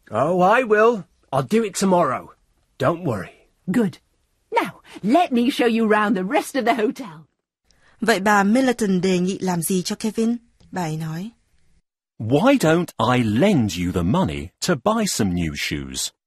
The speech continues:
Speaker 3: Tại sao tôi lại không cho cậu mượn tiền để mua giày mới nhỉ? Nhưng bà ấy không muốn chồng mình biết điều này, bà giải thích.
Speaker 4: Mister Middleton says I'm always too kind to people. He wouldn't like it if he found out.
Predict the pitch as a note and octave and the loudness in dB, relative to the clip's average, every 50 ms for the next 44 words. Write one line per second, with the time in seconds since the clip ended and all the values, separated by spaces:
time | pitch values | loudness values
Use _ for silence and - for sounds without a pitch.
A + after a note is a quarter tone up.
0 | _ _ _ _ _ _ - _ _ - C4 - - - - C#4+ C#4 C#4+ C#4 C#4+ | _ _ _ _ _ _ -20 _ _ 0 0 2 0 0 0 0 0 0 0 0
1 | C#4 A#3 A3 F#3+ - - - B3+ A#3 - A#3+ A3+ - A#3 G3 F#3+ F#3+ G#3 - - | 0 0 0 -2 -2 -4 -4 -4 -2 -2 -4 -4 -2 -2 -2 0 0 -2 -2 -2
2 | - G#3+ G#3 F#3 E3+ E3 E3 D#3 D3+ F3+ A3+ A#3+ A3 G#3+ G3 E3+ E3 E3 E3+ F#3 | -2 0 0 0 0 0 0 -2 0 0 0 0 0 -2 -2 0 0 0 0 0
3 | A#3 D4 D#4+ C4+ D3 - - _ _ _ _ _ _ _ _ _ _ _ _ _ | 0 0 0 0 -2 -4 -8 _ _ _ _ _ _ _ _ _ _ _ _ _
4 | F3+ G#3+ A3 A3 G3+ F#3+ F#3 - E3 D#3+ - C4+ B3 A#3+ A3 G3+ G#3 - - A#3+ | -2 0 0 2 2 2 2 0 0 -2 -2 -2 0 0 2 2 0 0 -2 -2
5 | F#3+ F#3 F3+ F3 E3+ A3+ D4+ - A3+ G3 F3 F3 E3+ E3+ F3 F3 D3 _ _ _ | 0 0 0 0 0 -2 -2 0 0 0 0 0 -2 -2 -4 -4 -6 _ _ _
6 | _ - D#3 D#3 D3 - C#3 B2+ - - A#3 A#3 _ _ _ _ _ _ _ _ | _ -10 -8 -8 -8 -8 -10 -10 -10 -10 -10 -10 _ _ _ _ _ _ _ _
7 | _ _ _ - A2+ D#3+ F#3+ - - C4 A3 C3+ C3 D3+ D3+ G#2+ - - - E2+ | _ _ _ -2 0 0 0 0 2 2 2 4 4 2 2 0 -2 -2 -2 -2
8 | E2 E2 - - G#2+ G2 G2+ G2 - - - _ _ _ _ - G#2 G2+ G2 F#2+ | -2 -2 -2 0 0 0 0 0 -2 -4 -10 _ _ _ _ 0 2 2 2 2
9 | A2 - - D3+ D#3+ F#3+ A3 A3 G3+ G#3 G#3 G3+ G3+ G3 E3+ - - - - - | 0 0 0 2 2 2 2 2 2 2 2 2 2 2 0 -2 -4 -6 -4 -2
10 | A#3 A3 F#3+ - - - - C3 B2+ A2+ F2+ E2 D#2 D2 - - - - F#2+ E2 | -2 -2 -4 -4 -6 -4 -2 0 0 0 0 -2 -4 -6 -6 -8 -8 -6 -6 -8
11 | D#2 - C#2+ C2 - _ _ _ _ _ _ _ - C3+ A#2+ G#2 G2+ B2 F3+ F#3 | -6 -8 -12 -16 -16 _ _ _ _ _ _ _ 0 0 0 0 0 0 0 2
12 | D3+ A2+ - - F2+ G2+ C#3+ F#3 G#3 - - - D2+ - - - _ _ _ _ | 0 0 -2 -2 -2 0 2 2 0 0 -2 -6 -8 -8 -8 -12 _ _ _ _
13 | - A2+ - - F#2+ F2 - - C3 A2 G2 F2 E2 D#2+ G2+ A2+ A#2 D2+ D2+ - | -4 -2 -2 -2 -4 -4 -2 -2 -2 0 0 0 0 0 0 0 0 -2 -6 -10